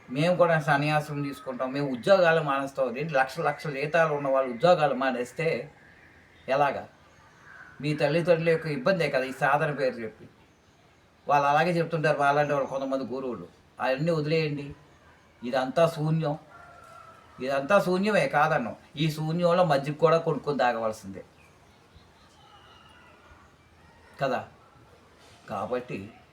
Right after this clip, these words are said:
మన సాధన ఎలా ఉండాలంటే, మనకి ఇబ్బంది కలగకుండా, ముఖ్యంగా పదే పదే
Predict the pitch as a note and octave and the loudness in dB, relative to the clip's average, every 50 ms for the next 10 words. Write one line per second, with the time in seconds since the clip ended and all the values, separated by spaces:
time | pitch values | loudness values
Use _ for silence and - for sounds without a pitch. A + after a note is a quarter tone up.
0 | _ _ _ _ _ - G#2 G#2+ A#2 C3 C#3+ C3 B2+ - - G#2 A#2+ C#3+ D#3+ E3 | _ _ _ _ _ -12 -8 -4 -2 -2 -2 -4 -6 -6 -6 -2 0 0 0 0
1 | E3 D3+ C#3+ C3 A#2 A#2 A#2+ A#2 A2 G#2+ G#2 G2+ G2+ G2+ G#2 G2+ D3 D3+ D3 G#2 | 0 0 0 0 0 0 -2 -4 -4 -8 -8 -10 -10 -10 -12 -10 -10 -10 -10 -8
2 | G2 G2+ G#2+ A2 B2 C3+ D#3+ F3 F3 - G3 F#3+ D#3+ A#2 A2 C#3 C#3 C3 C3+ C3+ | -8 -6 -4 -2 -2 0 -2 -2 -4 -4 -6 -6 -4 -4 -4 -4 -4 -4 -4 -4
3 | B2+ A2+ A2 A2 - - - G2+ G2+ G2+ G2+ G#2 A2+ A2 - - - - - _ | -4 -4 -4 -6 -10 -12 -14 -12 -12 -10 -8 -6 -6 -6 -6 -10 -14 -20 -20 _
4 | _ _ - - - - - _ _ - - A#2 G#2 - - D#3 C#3 C3+ C#3 C#3+ | _ _ -20 -20 -20 -20 -20 _ _ -14 -14 -14 -12 -12 -10 -10 -8 -4 -4 -2
5 | C#3 C3 - B2 B2 B2+ C3+ C#3 C#3 C#3 C3+ C#3 C3+ | -2 -4 -4 -4 -4 -2 -2 -2 -2 -4 -4 -6 -6